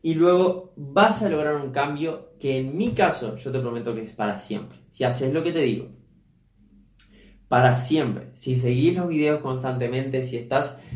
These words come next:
eh, informándote constantemente, si estás con un cuaderno apuntando las cosas que te voy diciendo para que no se te olviden, si estás comprometido, vas a lograr un cambio de por vida. Ahora,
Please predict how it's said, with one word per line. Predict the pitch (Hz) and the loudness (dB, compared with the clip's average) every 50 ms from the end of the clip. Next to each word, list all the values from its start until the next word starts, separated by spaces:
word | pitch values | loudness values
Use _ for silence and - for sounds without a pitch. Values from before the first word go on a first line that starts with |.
| - - - | -14 -12 -8
eh, | - 127 123 120 - - - | -4 0 2 2 2 0 -2
informándote | 143 131 127 120 - - 127 123 131 135 135 135 127 131 127 | -2 -2 -2 -2 -2 -2 -2 0 0 0 -2 -2 -2 -4 -2
constantemente, | 123 120 123 - 131 127 127 127 123 123 123 123 120 123 117 | -2 -4 -4 -4 -4 -4 -2 -2 -2 -2 -2 -2 -2 -4 -6
si | - - 120 | -6 -8 -8
estás | 123 143 135 135 | -6 -6 -6 -6
con | - 156 135 | -6 -6 -6
un | 139 135 | -6 -2
cuaderno | - 131 127 131 127 131 127 | 2 4 4 4 4 2 -2
apuntando | 107 101 123 120 113 127 123 123 123 123 | -2 -4 -6 -8 -4 -2 -2 -2 0 -2
las | 120 120 - | -4 -4 -6
cosas | 131 123 127 123 123 | -6 -6 -6 -6 -6
que | 127 | -6
te | 120 120 | -4 -4
voy | 117 120 120 117 | -2 -2 -2 -4
diciendo | 110 - 131 117 117 117 | -6 -8 -8 -8 -6 -4
para | 113 113 113 113 | -4 -4 -4 -4
que | 113 113 | -6 -8
no | 123 123 | -6 -4
se | 127 123 | -2 -2
te | 120 117 | -2 -2
olviden, | 113 117 120 117 113 113 113 - - - - - | -4 -2 -2 -2 -4 -4 -8 -14 -18 -20 -20 -20
si | - - 135 | -10 -6 -4
estás | 123 127 185 196 | -2 -2 -2 0
comprometido, | 196 226 220 190 190 165 147 143 135 165 175 170 | 0 0 0 0 0 -2 -2 -2 -2 -2 -2 0
vas | 170 165 165 - | 0 -2 -2 -2
a | 151 | -4
lograr | 151 151 151 151 | -2 -2 -2 -2
un | 147 135 | -2 -2
cambio | 139 143 143 143 139 135 | -2 -2 -2 0 0 0
de | 127 113 | 0 0
por | 101 110 107 | -2 -4 -6
vida. | 104 101 98 - - - _ _ _ _ _ _ _ _ _ - _ _ _ _ _ - | -6 -8 -8 -12 -14 -20 _ _ _ _ _ _ _ _ _ -20 _ _ _ _ _ 0
Ahora, | 185 - 135 - - - - - - | 2 4 4 4 2 0 -4 -12 -20